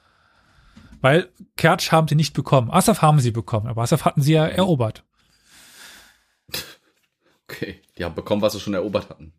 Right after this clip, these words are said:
Speaker 2: Hm.
Speaker 1: Genau, aber zugesprochen bekommen. Die haben, also die Osmanen haben ihre Ansprüche darauf abgegeben. Und dieser Botschafter wollte nun mit der neuen Flotte als Art eine Machtdemonstration nach Kertsch fahren und von dort aus nach Konstantinopel.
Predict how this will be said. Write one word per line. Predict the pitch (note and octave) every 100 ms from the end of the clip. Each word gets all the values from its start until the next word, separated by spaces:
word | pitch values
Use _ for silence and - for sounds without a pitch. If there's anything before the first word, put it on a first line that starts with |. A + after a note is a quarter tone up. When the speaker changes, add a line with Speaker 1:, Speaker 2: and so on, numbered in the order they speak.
| _
Speaker 2:
Hm. | A#2+ A2+ _ _ _
Speaker 1:
Genau, | C#3 A2+ G#2+
aber | D3+ D#3
zugesprochen | G3 E3+ - B2 G#2+
bekommen. | G#2 - G#2
Die | G#2+
haben, | A2+ B2+
also | C3+ C3
die | D3
Osmanen | C#3+ - C#3+ C3
haben | C#3
ihre | C3 C#3+
Ansprüche | C#3+ - C#3 A#2+
darauf | A#2 A2 -
abgegeben. | C#3 C3 A#2+ A#2+ B2 - - - _ _ _ _ _ _ _ _ _ _ _ _ _
Und | D3+ E3 F3 -
dieser | F#3+ G#3+ G3+
Botschafter | C3+ C#3 F3 F#3 E3+ C#3+
wollte | C3+ D3+ C3
nun | D3+
mit | C#3+
der | A2+
neuen | G#2 A#2+ C#3 C#3
Flotte | A#2+ - A#2+ C#3 B2+ G2 A#2
als | - -
Art | C#3+
eine | - A#2
Machtdemonstration | B2+ D3+ - - C#3 A#2+ A2+ - A#2+ - G#2+
nach | G#2+ - _
Kertsch | E3 - - -
fahren | _ - D3+ D3
und | D3+
von | -
dort | C3 C3
aus | C#3 B2+ -
nach | A#2+
Konstantinopel. | - C3+ - B2 A#2+ A2+ A2+ -